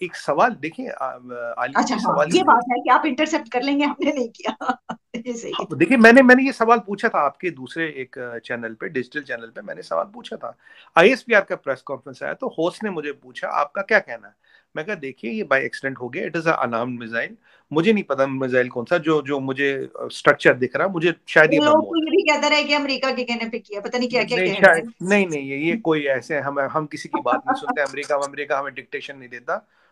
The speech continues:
Speaker 1: वो दिन निकल गए। ऐसा कभी ये मोदी का भारत है, किसी की सुनता नहीं है, पहली बात। देखिए,
Speaker 2: Right।
Speaker 1: आलिया जी, तीन मिनट सत्तावन सेकंड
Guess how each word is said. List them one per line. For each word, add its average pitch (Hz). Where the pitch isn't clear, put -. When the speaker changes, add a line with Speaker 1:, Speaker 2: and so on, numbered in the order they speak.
Speaker 1:
वो 147
दिन 143
निकल 120
गए। 127
ऐसा 156
कभी 131
ये 139
मोदी 127
का 139
भारत 120
है, 156
किसी 127
की 127
सुनता 120
नहीं 110
है, 113
पहली 120
बात। 107
देखिए, 120
Speaker 2:
Right। 127
Speaker 1:
आलिया 123
जी, -
तीन 247
मिनट 170
सत्तावन 170
सेकंड 120